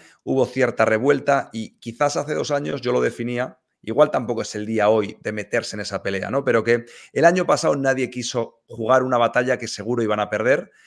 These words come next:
y les dieron, pues bueno, les echaron migajas a sus aficionados. Aquí, eh, en San Blas tenemos un ejemplo muy claro, eh, le hicieron creer al paisano medio del Atlético que, eh, eh, es, los dueños de su club que se lo robaron se habían ido porque les importaba su opinión.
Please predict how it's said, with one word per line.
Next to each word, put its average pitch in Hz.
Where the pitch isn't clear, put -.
y 156
les 127
dieron, 123
pues 113
bueno, 104
les 101
echaron 139
migajas 127
a 113
sus 107
aficionados. 120
Aquí, 117
eh, 110
en 110
San 107
Blas 123
tenemos 110
un 113
ejemplo 110
muy 120
claro, 165
eh, 151
le 113
hicieron 113
creer 113
al 110
paisano 110
medio 113
del 110
Atlético 110
que, 110
eh, 135
eh, 127
es, 147
los 135
dueños 151
de 135
su 123
club 151
que 120
se 117
lo 117
robaron 123
se 117
habían 127
ido 139
porque 123
les 117
importaba 113
su 131
opinión. 190